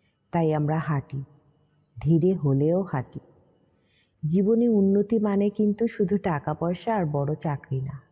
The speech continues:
উন্নতি মানে হলো, আজকে তুমি যেভাবে ভাবছো,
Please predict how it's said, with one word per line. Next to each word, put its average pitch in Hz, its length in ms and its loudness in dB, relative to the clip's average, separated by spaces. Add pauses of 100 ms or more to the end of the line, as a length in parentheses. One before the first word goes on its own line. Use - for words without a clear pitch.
(1120)
উন্নতি 143 440 0
মানে 165 280 0
হলো, 185 340 2 (680)
আজকে - 360 -4
তুমি 175 260 2
যেভাবে 165 520 0
ভাবছো, 220 520 -4